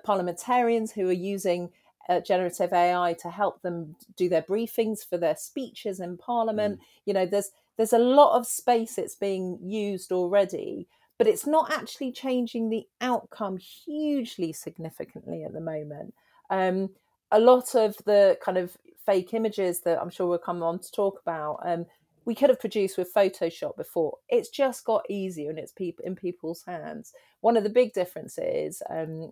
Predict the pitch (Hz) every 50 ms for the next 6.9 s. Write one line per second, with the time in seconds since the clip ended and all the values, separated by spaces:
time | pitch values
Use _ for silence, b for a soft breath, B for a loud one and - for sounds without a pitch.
0 | - - 170 165 156 - - - 165 165 165 160 160 160 - - 175 - - 196
1 | 175 - - 175 175 170 170 170 - - 160 156 156 _ - 175 - 175 165 165
2 | - - 156 156 156 156 156 156 b b b b b b b - - 185 170 -
3 | - - 190 180 175 175 175 160 156 151 151 147 - - 160 160 151 - - -
4 | 180 170 160 156 151 143 143 - - - b b b b b - 196 202 185 -
5 | - 214 202 190 - - - - - 202 196 190 185 180 175 165 160 156 - -
6 | 160 - - 175 170 - - 165 160 156 - - - 175 165 156 156 156